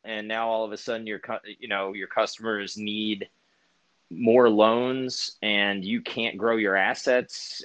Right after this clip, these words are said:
are you calling up Bank of America or some other bank to bring them into the deal? It's probably not Bank of America. You're probably calling someone smaller, but, you know, you're letting the fox into the hen house. And, uh, I don't, I mean, that, I,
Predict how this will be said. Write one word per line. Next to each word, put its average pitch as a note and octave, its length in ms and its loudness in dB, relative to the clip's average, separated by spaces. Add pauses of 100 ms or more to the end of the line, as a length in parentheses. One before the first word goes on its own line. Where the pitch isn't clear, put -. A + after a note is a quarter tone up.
are G2 80 0
you A2 160 -2
calling A2 420 4
up B2 200 -2
Bank A2 240 -2
of G#2+ 80 -4
America A2+ 480 0
or G#2+ 160 2
some G#2+ 240 -4
other G#2 180 0
bank G#2+ 380 -2
to G#2 100 -6
bring G#2 220 -2
them G2+ 120 -4
into G#2+ 280 -4
the F#2 100 -4
deal? A2 380 2
It's - 100 -4
probably B2 280 6
not F#2 180 -2
Bank F2+ 200 0
of E2 60 -18
America. E2 420 -6
You're E2+ 100 -12
probably F2 340 -4 (100)
calling F2 320 -4
someone F2+ 320 -14
smaller, F2+ 500 0
but, E2+ 280 0 (580)
you F#3+ 80 0
know, G3+ 80 8
you're F#3+ 160 6
letting F3+ 240 4
the F3 80 -2
fox C#3 380 -2
into A#2+ 160 -8
the G#2+ 100 -6
hen G2 220 -8
house. A2 600 -12
And, G#2 440 -8
uh, F#2+ 340 -2 (720)
I D#3 100 4
don't, E3 220 2 (180)
I C#3 60 -6
mean, C3+ 380 -6
that, D#3 240 -4 (640)
I, - 340 -8